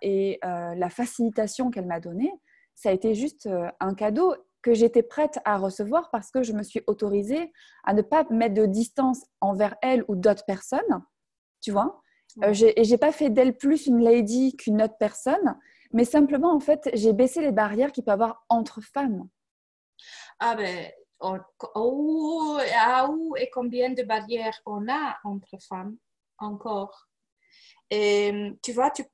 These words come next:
Speaker 2: tu parlais de recevoir et de s'autoriser à ne plus avoir cette distance-là entre les femmes. Et moi, je rebondis sur un autre sujet. Déjà que Lady Moira, pour moi, c'est un exemple de, à un moment donné, elle parlait de l'élégance de son corps,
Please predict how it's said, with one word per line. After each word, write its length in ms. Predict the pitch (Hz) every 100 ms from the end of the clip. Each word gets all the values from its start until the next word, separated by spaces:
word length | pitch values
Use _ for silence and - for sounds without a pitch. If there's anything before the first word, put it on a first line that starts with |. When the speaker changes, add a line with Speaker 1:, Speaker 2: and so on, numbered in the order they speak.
| _ -
Speaker 2:
tu 100 | 254
parlais 400 | 262 262 277 277
de 280 | 247 226 220
recevoir 800 | 254 254 254 220 202 202 196 233 -
et 120 | 226
de 100 | 208
s'autoriser 1120 | 226 254 247 - 247 240 220 196 190 190 208 247
à 80 | 214
ne 120 | 208
plus 260 | 208 - 233
avoir 300 | 214 196 208
cette 200 | - 196
distance-là 720 | 196 - 190 190 - 185 170 _ _ _ _ _ _
entre 340 | - 202 196 180
les 160 | 180 185
femmes. 200 | 185 190 - _ _ - - 214
Et 40 |
moi, 220 | 226 262
je 100 | 262
rebondis 480 | 247 214 220 233 277
sur 160 | 269 247
un 140 | 208 202
autre 220 | 190 -
sujet. 380 | - 208 196 196
Déjà 380 | 208 220 240 262
que 140 | - 180
Lady 300 | 196 202 208
Moira, 460 | 202 190 190 185 -
pour 140 | 190 190
moi, 220 | 196 190
c'est 320 | - 175 170 185
un 140 | 196
exemple 540 | 196 196 202 202 196
de, 200 | 180 180 180 - - - -
à 40 | 220
un 20 |
moment 200 | 247 277
donné, 240 | 247 240
elle 180 | 226 214
parlait 340 | 226 226 240 233
de 120 | 196
l'élégance 720 | 220 240 214 226 220 220 -
de 80 | 202
son 300 | - 196 202
corps, 480 | - 220 226 -